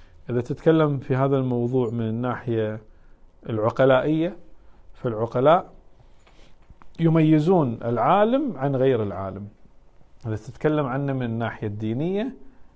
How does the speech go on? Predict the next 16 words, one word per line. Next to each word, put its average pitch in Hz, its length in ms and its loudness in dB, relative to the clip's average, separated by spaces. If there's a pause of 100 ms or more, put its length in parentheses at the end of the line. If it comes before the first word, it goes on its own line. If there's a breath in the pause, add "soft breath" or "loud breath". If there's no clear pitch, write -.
(160)
فإن 104 220 -6
الله 127 300 -2
سبحانه 113 560 -6
وتعالى 131 560 -4 (880)
يميز 123 560 0
العالم 170 640 2 (200)
عن 117 160 -4
غير 165 300 2
ال-، 254 140 -4 (680)
عن 107 80 -8
غير 135 260 4
العالم. 110 460 0 (1080 soft breath)
فإذاً، 208 560 6 (420)
آه، 127 160 -8 (800)
منزلة 165 640 6
العلم 131 580 4